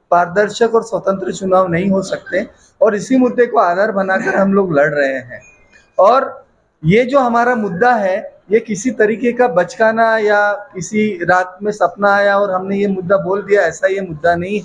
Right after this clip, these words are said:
है। जो इस भारत में जो, अ, अ, चुनाव प्रक्रिया को नियंत्रित करने वाला जो कानून है, उस कानून में ही बैलेट से चुनाव की प्रक्रिया को प्राथमिक प्रक्रिया माना गया है। उसी के साथ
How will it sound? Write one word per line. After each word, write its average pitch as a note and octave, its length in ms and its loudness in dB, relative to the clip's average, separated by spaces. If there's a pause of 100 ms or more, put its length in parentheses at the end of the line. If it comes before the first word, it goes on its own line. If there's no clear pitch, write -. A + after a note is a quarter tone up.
है। C3+ 160 -4 (720)
जो C#4 540 4
इस B3+ 340 -4 (200)
भारत G#3 400 2
में A#3+ 260 2
जो, A#3+ 320 4
अ, F3 540 2 (440)
अ, D#3+ 180 4
चुनाव G#3 500 0
प्रक्रिया G#3+ 540 0
को C4+ 140 -2
नियंत्रित A#3 540 -2
करने G3 320 2
वाला A#3 240 4
जो B3+ 140 -4
कानून F#3+ 440 0
है, C3+ 140 -6 (380)
उस B3 220 0
कानून A#3 460 0
में C4+ 160 4
ही C#4 240 0 (440)
बैलेट G3 340 2
से D4 240 -2
चुनाव A#3+ 380 2
की B3+ 140 -8
प्रक्रिया A3+ 500 0
को B3 180 -2
प्राथमिक C#4 600 -2
प्रक्रिया G#3 580 0 (240)
माना F3+ 320 2
गया D#3 240 0
है। A#2+ 240 -6 (640)
उसी F#3+ 240 2
के D4+ 200 2
साथ A3+ 300 2